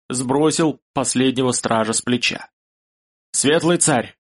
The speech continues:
прости, что чуть отстал от мрака и Хавраха, но на пир не опоздал?" Дадон опешил, из-за его спины угрожающе выдвинулись копья. Кажан сказал злорадно: "Без тебя пир будет не тот. Но зачем ты при мече?"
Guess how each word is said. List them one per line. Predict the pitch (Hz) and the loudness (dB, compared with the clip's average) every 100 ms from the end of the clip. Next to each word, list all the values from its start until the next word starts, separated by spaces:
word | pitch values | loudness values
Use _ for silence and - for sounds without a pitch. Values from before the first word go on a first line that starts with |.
| _ | _
прости, | - 127 139 240 233 | -4 0 2 4 2
что | - | 2
чуть | 190 - 165 | 0 0 0
отстал | 156 - 175 151 | 0 2 2 2
от | - | 0
мрака | 127 170 165 143 | 0 0 2 0
и | |
Хавраха, | - 127 151 123 - - _ _ 120 | 2 0 0 -2 -6 -14 _ _ -4
но | 135 | 0
на | 180 | 0
пир | 220 226 | 2 2
не | 139 | 4
опоздал?" | 117 117 131 - 226 180 - _ _ _ _ _ _ _ | 0 2 0 2 0 0 -8 _ _ _ _ _ _ _
Дадон | 110 123 113 127 185 | -2 0 2 2 2
опешил, | 220 147 107 - 113 104 _ - | 0 0 0 0 -2 -4 _ -6
из-за | 127 117 127 | -2 0 2
его | 127 127 | 2 2
спины | - 135 131 156 | 0 0 0 0
угрожающе | 139 123 123 123 123 117 131 | 2 2 2 2 2 2 0
выдвинулись | 120 117 110 117 117 - | 0 0 0 0 -2 -2
копья. | - - - - _ _ _ _ _ | -2 -2 -4 -12 _ _ _ _ _
Кажан | 127 120 143 143 | -2 0 0 0
сказал | - 143 139 143 | 0 2 2 2
злорадно: | 110 120 117 107 104 101 - _ _ _ _ | 2 0 2 0 -4 -12 -14 _ _ _ _
"Без | 131 131 - | -2 0 0
тебя | 156 147 175 147 | 0 0 0 0
пир | 160 160 | 0 0
будет | 131 147 143 139 147 | 2 0 2 0 0
не | 147 | -2
тот. | 147 69 - - _ - | 0 -4 -6 -20 _ -6
Но | 113 | -2
зачем | 123 156 180 208 | 0 2 2 0
ты | 202 | 0
при | 208 202 | -2 0
мече?" | 208 214 135 - | 0 2 0 0